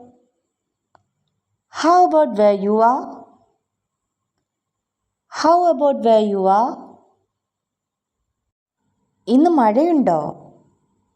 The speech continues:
Is it raining today? Is it raining today? ഇല്ല, നല്ല തെളിഞ്ഞ കാലാവസ്ഥയാണ്. No, it's clear and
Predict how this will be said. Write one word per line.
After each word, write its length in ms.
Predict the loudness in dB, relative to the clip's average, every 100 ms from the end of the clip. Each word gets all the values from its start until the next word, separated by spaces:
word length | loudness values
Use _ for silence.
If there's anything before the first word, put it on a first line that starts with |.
| _ _ _ _ _ _ _ _ _ -6 -2
Is 80 | -2
it 180 | -2 -2
raining 320 | -2 0 -2 0
today? 260 | 0 2 0 -4 -12 -20 _ _ _ _ _ _ _ _ _ _ _ _ _ _ _ _ _ _ -10
Is 100 | -4 -2
it 160 | -2 -2
raining 300 | 0 2 0 2
today? 280 | 0 2 0 -4 -12 -20 -20 _ _ _ _ _ _ _ _ _ _ _ _ _ _ _ _ _ _ _ -6
ഇല്ല, 140 | -2 0 -2 -6 -14 -2
നല്ല 180 | -2 -2 -2
തെളിഞ്ഞ 440 | -2 -2 -2 -2 -4 -2
കാലാവസ്ഥയാണ്. 840 | -2 0 -2 -4 -4 -2 -2 -4 -8 -14 _ _ _ _ _ _ _ _ _ _ _ _ _ _ _ _ _ _ _ _ _ -6 -2
No, 100 | 0 -2 -6 -10 -6
it's 160 | -6 -6 -4
clear 340 | 0 2 2 4 2
and 140 | 0